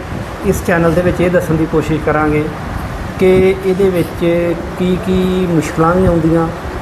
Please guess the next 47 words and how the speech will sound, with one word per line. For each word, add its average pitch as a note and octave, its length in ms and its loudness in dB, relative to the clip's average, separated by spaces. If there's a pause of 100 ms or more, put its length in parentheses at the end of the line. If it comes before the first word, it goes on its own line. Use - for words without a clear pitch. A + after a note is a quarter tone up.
(300)
ਨਵੇਂ E3+ 300 4
ਬੱਚੇ F#3+ 320 2
ਜਿਹੜੇ F#3 280 2
ਆ F#3 60 2
ਉਹ F#3 280 -2
ਇਹਦੇ F3+ 140 0
ਵਿੱਚ F3+ 140 -2 (120)
ਭਰਤੀ D#3+ 360 2
ਹੋਣ D#3 300 2
ਤੇ F3 140 -2
ਉਹਨਾਂ E3+ 340 -2
ਨੂੰ D#3+ 340 0 (520)
ਕੀ G3 120 4
ਬੈਨੀਫਿਟ D3+ 480 2
ਮਿਲਣਗੇ, D#3+ 460 2 (540)
ਇਹ G3+ 60 4
ਸਾਰੀਆਂ F#3+ 340 0
ਚੀਜ਼ਾਂ F#3 280 0
ਦੱਸਣ E3 200 0
ਦੀ E3 120 0
ਕੋਸ਼ਿਸ਼ E3+ 260 2
ਕਰਾਂਗੇ। E3+ 220 2
ਵ-, F#3+ 200 -2
ਵਧੀਆ G3+ 280 4
ਤੋਂ G#3+ 120 2
ਵਧੀਆ F#3 240 2
ਪਾਲਿਸੀਆਂ F3 480 0
ਜਿਹੜੀਆਂ F#3 280 0
ਆਉਂਦੀਆਂ, D#3+ 360 2
ਨਵੀਂ D#3+ 240 4
ਤੋਂ F3 100 2
ਨਵੀਂ E3 220 2
ਪਾਲਿਸੀ E3 360 0
ਆਉਂਦੀ, D#3+ 180 2
ਉਹਦੇ E3 160 2
ਬਾਰੇ F3+ 220 2
ਜਾਣਕਾਰੀ D#3 420 0
ਦੇਣ D3+ 200 0
ਦੀ D3+ 80 -2
ਕੋਸ਼ਿਸ਼ E3 360 -2
ਕਰਾਂਗੇ। D#3+ 280 0 (120)
ਪੁਰਾਣੀਆਂ F3 360 2
ਪਾਲਿਸੀਆਂ F3 380 0
ਬਾਰੇ E3 180 4
ਵੀ F3 80 -2
ਜਾਣਕਾਰੀ D#3 400 0
ਦੇਵਾਂਗੇ। D3+ 440 2